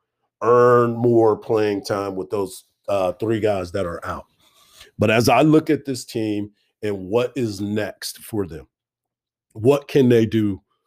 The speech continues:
next? When are their big challenges? Because Baylor beat Texas Tech. Now, Texas goes to Ames, Iowa on January twentieth. And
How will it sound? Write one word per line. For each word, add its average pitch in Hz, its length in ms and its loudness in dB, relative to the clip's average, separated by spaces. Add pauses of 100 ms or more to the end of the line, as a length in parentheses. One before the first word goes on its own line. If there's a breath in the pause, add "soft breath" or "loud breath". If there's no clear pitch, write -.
(160)
next? - 640 -10 (400)
When 131 200 2
are 143 120 4
their 131 120 0
big 123 280 0
challenges? 101 800 -10 (440)
Because 104 460 -4 (340)
Baylor 143 380 2
beat 123 380 -2 (140)
Texas 117 400 -6
Tech. 104 320 -10 (800)
Now, 120 480 -4 (500)
Texas 123 360 -6
goes 123 400 -2
to 120 220 -10
Ames, 147 460 -6 (140)
Iowa 113 460 -2
on 113 180 -6
January 123 480 -6
twentieth. 110 500 -6 (1400)
And 113 300 -6